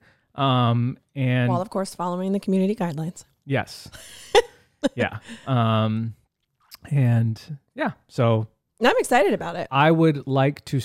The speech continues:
Speaker 2: I don't
Speaker 1: start
Speaker 2: have a way currently to talk to people about episodes except for one-on-one conversations, if,
Speaker 1: Right.
Speaker 2: if those even happen,
Speaker 1: Yeah.
Speaker 2: like, in a D M or somewhere like that, or in person.
Speaker 1: Yeah.
Speaker 2: But
Speaker 1: So just don't be a weirdo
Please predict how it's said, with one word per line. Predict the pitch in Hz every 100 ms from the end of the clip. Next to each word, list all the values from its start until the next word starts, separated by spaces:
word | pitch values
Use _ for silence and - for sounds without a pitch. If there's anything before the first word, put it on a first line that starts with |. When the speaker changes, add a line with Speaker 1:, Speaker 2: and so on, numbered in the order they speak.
| -
Speaker 2:
I | 226
don't | 247
Speaker 1:
start | 285 277 233
Speaker 2:
have | 285 269
a | 247
way | 220 226 214 214 202 196 196 _
currently | - 349 453 - 170 180 214 _ _ _ _ _ -
to | - 233
talk | - - 226 208
to | 254
people | 247 220 220
about | 208 196 185
episodes | 208 202 185 151 -
except | 196 226 202
for | 202
one-on-one | 185 175 208 214 220 214 202 196 190
conversations, | 202 180 185 180 160 165 -
if, | 190 -
Speaker 1:
Right. | - 247
Speaker 2:
if | 302
those | 240 214 202
even | 185 202
happen, | 170 - 123
Speaker 1:
Yeah. | 104
Speaker 2:
like, | 185 -
in | 208
a | 202
D | 190 190
M | 180 175 180
or | 180 180
somewhere | - 180 170
like | 156 156
that, | 160 - - _ _ _ _
or | - 214
in |
person. | 180 294 - 202 _
Speaker 1:
Yeah. | 165 107 -
Speaker 2:
But | 160 - _ _
Speaker 1:
So | - 175
just | 185 -
don't | 233 208
be | 240
a | 208
weirdo | 151 151 165